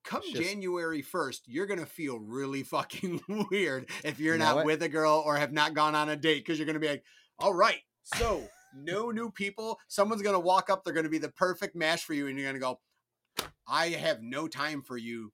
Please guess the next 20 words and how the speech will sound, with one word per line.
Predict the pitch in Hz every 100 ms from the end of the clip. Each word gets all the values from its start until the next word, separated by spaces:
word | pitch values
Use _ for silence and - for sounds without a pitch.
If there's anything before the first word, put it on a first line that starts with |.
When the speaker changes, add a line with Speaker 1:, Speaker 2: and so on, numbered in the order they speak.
| _
Speaker 1:
brand | - 120 120 123
new | 120 123
person, | 113 123 120 143 143 - _ -
'cause | 147 123
you're | 95 95 147 156
not | 139 131
the | 139
future | 143 135 143
Missus | 135 120 123
Jones." | 113 123 113 104 104 - _ _ _ _ _ _ _ _ _ _ _ _ _ _ _ _ _ _ _
Speaker 2:
Yep. | 107 117 - - -
Uh, |
I'm | 104 101 104
telling | 160 135
you, | 104
episode | 127 156 151 131
fifty-three, | 147 147 165 147 151 135 139 _ _ _ _ _ _ _ _ _ -
um, | 104 104
when | 101 101
we're | 101 104